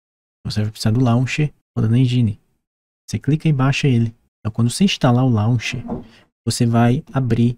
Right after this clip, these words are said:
ele. E você vai abrir ele, a primeira vez que abrir ele vai ter a opção de login. Então vai ter várias opções.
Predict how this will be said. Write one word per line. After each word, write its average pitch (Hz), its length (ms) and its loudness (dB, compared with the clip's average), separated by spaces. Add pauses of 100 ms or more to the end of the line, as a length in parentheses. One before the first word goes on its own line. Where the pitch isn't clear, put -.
(140)
ele. 139 320 2 (1120)
E 127 60 2
você 131 260 -2
vai 131 160 -2
abrir 131 300 -2
ele, 135 140 0
a 127 40 -6
primeira 151 340 2
vez 139 220 0
que 123 80 0
abrir 110 240 0
ele 117 140 4
vai 123 160 4
ter 120 340 2 (340)
a - 60 0
opção 156 240 2
de 160 60 4
login. 113 280 -2 (300)
Então 104 120 -4
vai 113 100 2
ter 117 160 0
várias 131 500 2
opções. 104 720 -4